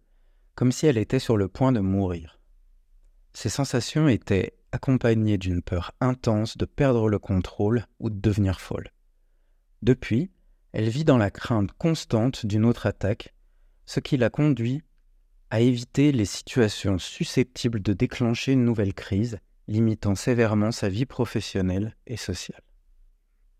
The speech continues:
Alors, quelles sont les caractéristiques principales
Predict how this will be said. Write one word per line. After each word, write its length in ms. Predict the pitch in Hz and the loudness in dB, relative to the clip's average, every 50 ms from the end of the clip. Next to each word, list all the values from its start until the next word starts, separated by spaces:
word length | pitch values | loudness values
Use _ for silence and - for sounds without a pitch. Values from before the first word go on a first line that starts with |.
| _ _ _ _ _ _ _ _ _ | _ _ _ _ _ _ _ _ _
Alors, 400 | - 104 101 104 117 127 - - | -4 0 2 2 2 2 0 -2
quelles 220 | - - 147 127 | 0 0 2 2
sont 240 | - - - 135 139 | 2 -2 0 2 2
les 100 | 120 98 | 2 2
caractéristiques 840 | - - 120 107 110 110 - - 120 107 110 98 - - 135 131 - | 2 0 -2 0 0 -2 -2 0 0 0 0 -2 -2 -2 -2 -2 -2
principales 800 | - - - 123 113 - - 117 - - 110 104 107 117 117 - | -4 -2 -2 -2 -2 0 -4 -4 -4 -2 0 0 2 2 0 -2